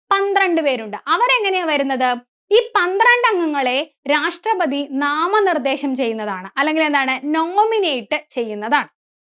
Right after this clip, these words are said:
കല, സാഹിത്യം, ശാസ്ത്രം, സോഷ്യൽ സർവീസ്, ഈ മേഖലകളിൽ നിന്ന്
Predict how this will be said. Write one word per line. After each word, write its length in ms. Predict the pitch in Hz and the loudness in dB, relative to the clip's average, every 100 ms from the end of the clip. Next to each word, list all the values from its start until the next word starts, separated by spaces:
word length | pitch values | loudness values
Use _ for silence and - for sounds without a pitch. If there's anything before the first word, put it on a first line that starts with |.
| _ _ _ _ _ 294 | _ _ _ _ _ 0
കല, 180 | 277 277 311 480 _ _ - | 2 2 2 -2 _ _ 0
സാഹിത്യം, 640 | 302 285 285 247 302 320 480 - | 2 2 0 -4 -2 -2 -4 -6
ശാസ്ത്രം, 600 | - 302 302 - 330 359 - | -2 -2 -2 -4 -6 -4 -2
സോഷ്യൽ 300 | 403 415 381 | 0 0 -2
സർവീസ്, 500 | 311 262 233 226 208 - _ - | -2 -4 -4 -10 -14 -16 _ 0
ഈ 80 | 494 466 | 2 2
മേഖലകളിൽ 600 | 392 339 370 349 330 311 | 2 2 0 0 0 0
നിന്ന് 500 | 269 240 247 403 _ | -2 -4 -4 -4 _